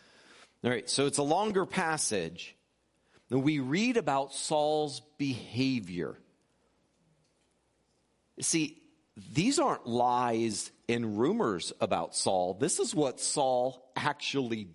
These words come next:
did. He had a, he had letters from the high priest that he could go in, and if someone was a Christian, he could arrest them,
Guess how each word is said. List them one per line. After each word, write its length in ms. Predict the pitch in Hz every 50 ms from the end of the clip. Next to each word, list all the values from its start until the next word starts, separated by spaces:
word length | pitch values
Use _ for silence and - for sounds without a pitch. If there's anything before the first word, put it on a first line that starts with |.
| _ -
did. 500 | 139 165 208 220 147 80 65 - - - _ _ _ _ _ _ _ _ _ _ _ _ _ _ _ _ _ _ _
He 180 | - 180 254 262
had 180 | 202 147 139
a, 180 | 135 110 113 127 -
he 120 | - 156 220
had 200 | 214 139 135 120
letters 800 | 120 117 131 151 196 214 160 110 98 98 104 113 - - - - _ _ _ _ _ _
from 320 | - - - 175 185 214 220
the 100 | 220 190
high 220 | 196 196 185 196
priest 560 | 160 - - 208 202 151 120 117 113 - -
that 100 | 135 131
he 140 | 127 160 196
could 220 | 175 160 135 113
go 260 | 104 160 175 185 180 196
in, 300 | 190 170 147 131 120 113
and 120 | 113 120
if 120 | 123 -
someone 460 | - - 208 202 196 185 175 170 165 156
was 200 | 151 147 127 135
a 160 | 131 131 123 - - -
Christian, 680 | - - - 247 220 - - - - - 110 90 80 - - _ _ _ _ _ _ _ _ _ _ _ _ _ _ _ _ _ _ _ _ _ -
he 120 | - 233
could 120 | - - -
arrest 500 | 147 127 113 131 190 262 - - - -
them, 300 | 220 147 104 78 71